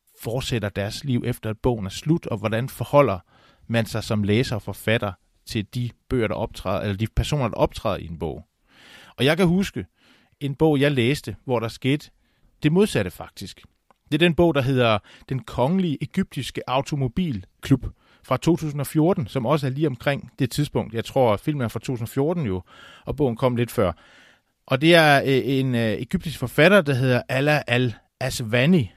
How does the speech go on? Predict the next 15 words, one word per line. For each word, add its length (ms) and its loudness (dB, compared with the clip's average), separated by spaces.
tror 120 -8
jeg 20 -6
nok, 160 -6
det 80 -4
er 40 -2
udtalt 360 -6
sådan. 240 -8
Og 100 -4
han, 300 2
i 80 -6
starten 440 0
af 140 -4
bogen, 440 2
der, 420 0
øh, 60 -4